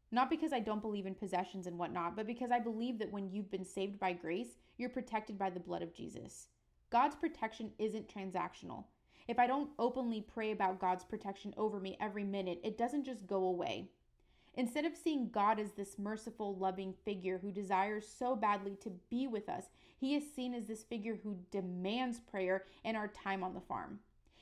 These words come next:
He demands to be worshipped, and the moment we stop giving him the things he demands of us, he'll abandon us and hand us over to the evils of the world.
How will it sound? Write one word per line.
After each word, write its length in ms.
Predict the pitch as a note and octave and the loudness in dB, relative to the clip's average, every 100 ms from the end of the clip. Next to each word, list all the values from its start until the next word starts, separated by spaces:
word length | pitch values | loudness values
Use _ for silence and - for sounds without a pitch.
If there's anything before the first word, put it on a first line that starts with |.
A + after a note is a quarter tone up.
| - | -2
He 120 | B3+ | 0
demands 600 | G#3+ G3+ F#3+ G#3 B3 B3 | 2 2 2 0 0 -2
to 100 | - | -4
be 140 | G3 G3 | -4 -2
worshipped, 580 | F3 F#3 - - E3+ - | -2 -4 -6 -10 -10 -4
and 140 | G#3 | -2
the 40 | G3 | 0
moment 380 | G3 A#3 C#4 | 2 2 2
we 100 | A#3 | -2
stop 300 | A#3 A3 F#3 | -2 -2 -2
giving 280 | A3+ G#3+ A#3 | -2 0 0
him 220 | A3 A3 | 0 -2
the 80 | F3+ | -4
things 420 | F3 - A3 A3+ - | -6 -4 -4 -4 -6
he 80 | G3 | -4
demands 600 | F#3 E3+ E3+ F3+ A3 B3+ | -4 -2 -2 -2 0 0
of 100 | C#4+ | 4
us, 200 | D#4 D#4+ - - - | 2 0 -12 -14 -2
he'll 200 | G#3 F#3+ | 2 2
abandon 420 | F#3 F#3 F#3+ G3+ | 0 -2 0 -2
us 160 | G3+ A3+ - - | -2 -6 -12 -6
and 120 | G3+ | -4
hand 200 | G3 F#3+ | -2 -2
us 120 | F#3+ F#3+ | -2 -4
over 180 | F#3+ | -4
to 140 | F#3+ F#3+ | -4 -6
the 180 | - F#3 | -8 -6
evils 240 | F3 F#3 | -6 -4
of 120 | F3 | -4
the 60 | F3 | -4
world. 360 | - D2+ - | -4 -6 -8